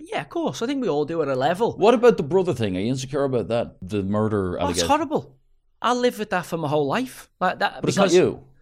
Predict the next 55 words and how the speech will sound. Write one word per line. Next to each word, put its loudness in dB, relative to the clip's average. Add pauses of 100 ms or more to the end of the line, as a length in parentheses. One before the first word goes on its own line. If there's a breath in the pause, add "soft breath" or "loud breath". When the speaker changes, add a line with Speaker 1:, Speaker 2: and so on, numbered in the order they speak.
(680)
Speaker 1:
I 0
had 2
no -2
choice, -2
because -6
it -4
was -6
never 2
the -4
people -4
who 0
actually -4
killed -6
them. -6
It, -4
it -8
was -4
Speaker 2:
Yeah, 2
but 4
Speaker 1:
always 4
Speaker 2:
it's -
not 4
Speaker 1:
about 6
Speaker 2:
you 6
Speaker 1:
me. 6
Speaker 2:
who 2
did 4
it, -2
though. -12 (600 loud breath)
Speaker 1:
I, -2
I 2
know 4
that. -2
I'm -2
absolutely -4
aware -2
of -4
that. -4
But 2
unfortunately, -2
that's -4
not -4
what -4 (120)
was -10
presented -4
by -2
the -8
media, -2
and -2
that's -6
not -2
what -6 (360)
feedback -2
I 0
get. -2